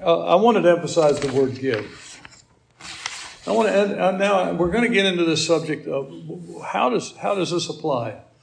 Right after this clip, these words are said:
Uh, the bottom of that, the last verse there says, "For where your treasure is, there will your heart be also." Now, again, back in the beginning,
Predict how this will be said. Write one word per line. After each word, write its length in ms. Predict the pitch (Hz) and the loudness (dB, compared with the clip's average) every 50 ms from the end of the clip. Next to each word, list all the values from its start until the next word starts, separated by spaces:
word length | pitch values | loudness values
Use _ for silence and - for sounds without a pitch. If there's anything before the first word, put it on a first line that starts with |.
| _ _ _ _ _ _ - | _ _ _ _ _ _ -14
Uh, 360 | 170 156 156 151 151 151 147 | -10 -6 -2 0 0 0 0
the 180 | 147 151 151 151 | 0 -2 -2 2
bottom 380 | - 190 208 226 233 220 196 165 | 4 4 6 6 4 2 2 -2
of 140 | 147 143 147 | -4 -2 0
that, 200 | 147 147 147 147 | 0 -2 0 -2
the 80 | 151 | -2
last 320 | 151 170 185 190 180 180 - | 2 4 4 4 4 2 2
verse 280 | 165 151 143 131 - | 0 0 0 0 0
there 160 | 151 143 139 135 | -2 -2 -2 -2
says, 180 | - 151 135 | -4 -6 -6
"For 240 | - - 151 143 143 | -4 -2 -2 -2 0
where 160 | 151 160 156 | 0 0 -2
your 140 | 147 147 139 | -2 -2 -4
treasure 560 | - - - 175 170 165 143 135 135 131 127 | -6 -2 0 2 2 2 2 -2 -6 -6 -6
is, 240 | 127 120 123 - - _ _ _ _ _ - | -6 -8 -10 -14 -16 _ _ _ _ _ 0
there 160 | 156 156 156 | 2 2 2
will 160 | 151 147 143 | 2 0 0
your 220 | 135 135 131 123 | 0 -2 -4 -4
heart 480 | 117 135 160 147 127 - - - - 143 | -2 0 2 2 0 0 -4 -12 -16 -14
be 140 | 139 139 143 | -12 -8 -6
also." 480 | 135 135 131 123 117 - - 131 110 | -4 -4 -4 -4 -8 -10 -12 -10 -10
Now, 340 | 117 147 170 170 - 170 - - _ _ _ - | -8 -8 -8 -8 -10 -12 -16 -20 _ _ _ -12
again, 760 | 175 160 165 214 226 202 151 143 147 160 160 - - - - - | -10 -8 -4 -4 -2 -2 -2 -4 -6 -8 -10 -12 -14 -14 -10 -4
back 220 | 170 165 165 165 | -2 -2 -2 -2
in 60 | 202 196 | -4 -6
the 60 | 180 | -4
beginning, 640 | 185 196 190 185 175 139 135 135 135 135 - - | -4 -4 -2 -2 -4 -4 -4 -8 -10 -14 -18 -20